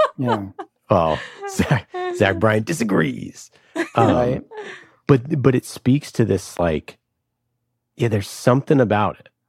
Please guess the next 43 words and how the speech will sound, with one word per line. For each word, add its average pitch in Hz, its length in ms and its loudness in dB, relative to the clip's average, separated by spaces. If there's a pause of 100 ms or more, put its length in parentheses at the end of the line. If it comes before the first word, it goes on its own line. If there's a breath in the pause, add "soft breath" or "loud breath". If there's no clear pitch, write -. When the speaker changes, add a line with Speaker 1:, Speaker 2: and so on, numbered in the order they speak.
(920)
Speaker 2:
And 98 640 2 (440)
Todd, 104 240 0
to 104 80 0
your 165 140 2
point, - 420 -4 (840)
there's 101 180 0
something 123 380 2
different 92 560 0 (360)
to 180 120 2
everyone 190 520 2 (340)
about 85 340 -2
it. - 120 -20 (120)
Speaker 1:
Yeah. 104 280 -6
Speaker 2:
And, 127 100 4
like, 117 160 4
Speaker 1:
Yeah. 120 120 -2
Speaker 2:
that 117 200 4
is 104 200 0
what 101 300 0 (140)
makes 92 320 0
something 90 400 0
great, 87 380 -2
is, 78 160 -6
like, 73 360 -8 (240)
you 92 240 0
can 92 260 -2
look 92 220 -2
at - 160 -4
this, - 280 -4
if 90 140 -6
five 87 480 -2
people 90 260 -2
can 85 140 -2
look 82 140 -4
at 85 60 -8
the 80 80 -6
same 82 240 -4
thing 87 200 -6
and 71 100 -8
see 80 260 -6
five 78 360 -6
different 80 320 -8
things 80 400 -10